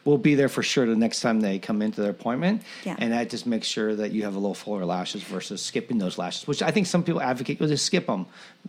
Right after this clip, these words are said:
Speaker 1: You know, go to the bigger lashes, work with those. Don't get the baby lashes.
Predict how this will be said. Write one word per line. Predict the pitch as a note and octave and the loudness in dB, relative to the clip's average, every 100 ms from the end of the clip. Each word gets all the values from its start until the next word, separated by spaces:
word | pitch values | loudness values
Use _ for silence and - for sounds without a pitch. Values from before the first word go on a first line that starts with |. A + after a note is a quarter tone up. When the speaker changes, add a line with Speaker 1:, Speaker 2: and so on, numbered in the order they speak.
| - | -10
Speaker 1:
You | - | -2
know, | A#2 F#2 | 0 0
go | A#2+ B2+ | 0 0
to | C3 | 2
the | D3 | 0
bigger | C#3 C3+ | 2 2
lashes, | B2 A2 - G#2+ | 2 2 0 -2
work | A2+ A2+ | -4 -4
with | C3 | -2
those. | A2+ G#2+ G#2 | 0 0 -2
Don't | G2 G#2+ | -4 -2
get | - G#2+ | -4 -4
the | |
baby | A2+ A2+ G#2+ | 0 2 2
lashes. | G2+ G2+ - G#2+ | 0 -2 -2 -6